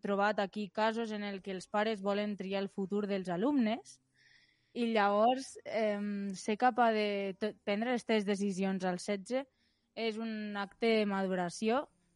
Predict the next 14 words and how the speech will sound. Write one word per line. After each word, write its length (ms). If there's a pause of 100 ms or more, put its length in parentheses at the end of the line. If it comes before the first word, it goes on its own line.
(120)
algo 300
que 440
hem 180
de 100
fer 200
tots 240
algun 400
dia, 300 (640)
I, 240
bueno, 280 (200)
és 160
el 80
que 140
penso. 380